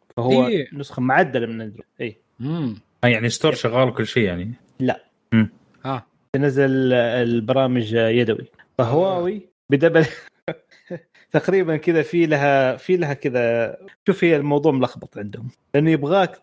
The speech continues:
Speaker 1: تكون مرة secure وفي نفس الوقت، آه، ما تقدر، آه، كيف أقول لك؟ مرة secure، بس إنه ما تقدر تنزل برضو برامج ثانية. أبدًا.
Speaker 2: أوكي، أوكي. إيه، إيه،
Speaker 1: فهذا
Speaker 2: إذا
Speaker 1: تخليها
Speaker 2: أخذت
Speaker 1: من جد secure.
Speaker 2: إيه، أخذت، إذا أخذتها من منظور سكيور كده حيكون سكيور أكتر.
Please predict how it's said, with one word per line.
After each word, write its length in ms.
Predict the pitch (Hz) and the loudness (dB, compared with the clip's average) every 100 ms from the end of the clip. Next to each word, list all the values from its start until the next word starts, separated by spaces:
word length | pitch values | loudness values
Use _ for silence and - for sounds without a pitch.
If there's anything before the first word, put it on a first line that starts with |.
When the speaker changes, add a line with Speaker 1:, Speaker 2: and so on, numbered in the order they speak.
| - | -20
Speaker 1:
تكون 280 | - 180 | -2 0
مرة 240 | 165 196 208 | 2 2 2
secure 540 | 175 165 170 175 185 - | 0 -2 2 2 0 -8
وفي 180 | - | -6
نفس 220 | 151 156 156 | -6 -2 0
الوقت، 380 | 135 165 - - _ - | 2 0 -2 -20 _ -2
آه، 300 | 127 123 123 | 0 2 0
ما 220 | 127 147 | 2 2
تقدر، 240 | 139 139 - - - _ _ - | 4 2 0 -10 -20 _ _ 0
آه، 560 | 127 117 113 110 107 104 _ _ - | 4 4 4 2 -4 -10 _ _ -2
كيف 80 | 139 | 0
أقول 140 | 117 | 2
لك؟ 120 | 113 - | -2 -2
مرة 260 | 131 175 185 | 0 2 2
secure، 520 | 175 - 170 185 196 | -2 -2 0 2 0
بس 460 | 131 156 214 - - _ 165 | -2 -2 -2 -6 -20 _ 0
إنه 360 | 170 180 190 | 2 2 0
ما 160 | 175 165 | 0 0
تقدر 260 | 170 160 | 2 0
تنزل 320 | 156 160 147 143 | 2 0 0 2
برضو 240 | 139 135 | 2 2
برامج 440 | 131 131 123 117 | 4 2 2 -4
ثانية. 360 | - 120 107 - _ _ - | -4 -4 -6 -14 _ _ 0
أبدًا. 320 | 262 202 220 | 2 2 -2
Speaker 2:
أوكي، 280 | 220 220 196 | -4 -6 -8
أوكي. 220 | - 202 | -6 -8
إيه، 380 | 196 180 180 - | -8 -8 -12 -6
إيه، 180 | 202 233 | -2 2
Speaker 1:
فهذا 160 | 185 | 2
Speaker 2:
إذا 120 | 156 160 | 2 0
Speaker 1:
تخليها 220 | 170 175 | 0 0
Speaker 2:
أخذت 100 | 165 | -2
Speaker 1:
من 60 | |
جد 220 | 156 143 - | -8 -12 -12
secure. 360 | - 127 113 - _ _ | -10 -6 -8 -10 _ _
Speaker 2:
إيه، 180 | 214 156 | 2 2
أخذت، 300 | 131 202 - | 2 -4 -2
إذا 160 | 156 160 | 0 0
أخذتها 260 | 185 - | 0 -2
من 80 | 147 | 0
منظور 320 | 131 139 165 | 0 0 -2
سكيور 320 | 156 127 185 196 | -2 -4 -4 -2
كده 140 | 202 | -2
حيكون 480 | 190 190 190 165 165 | -2 -2 -4 -4 -6
سكيور 400 | 165 160 180 165 | -6 -2 -2 0
أكتر. 340 | 160 117 107 | -2 -6 -6